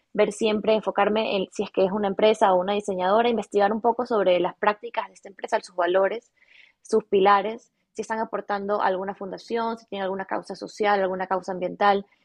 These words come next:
Eso al menos es lo que yo me fijo mucho y en lo que cuando no dudo en comprar es cuando veo que estamos como alineados en nuestros valores, eh, personales y de marca.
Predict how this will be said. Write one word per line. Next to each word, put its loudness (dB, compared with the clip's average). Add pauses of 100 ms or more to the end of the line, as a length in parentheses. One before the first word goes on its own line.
(300)
Eso 0
al 0
menos -2
es -4
lo -2
que 0
yo 0
me -4
fijo -6
mucho -4
y -2
en -2
lo -2
que -2
cuando -2
no 2
dudo 2
en -4
comprar -4
es -8
cuando 0
veo 4
que -2 (460)
estamos -2
como -2
alineados 0
en -6
nuestros -10
valores, -2 (160)
eh, 0 (320)
personales 2
y 0
de 2
marca. -8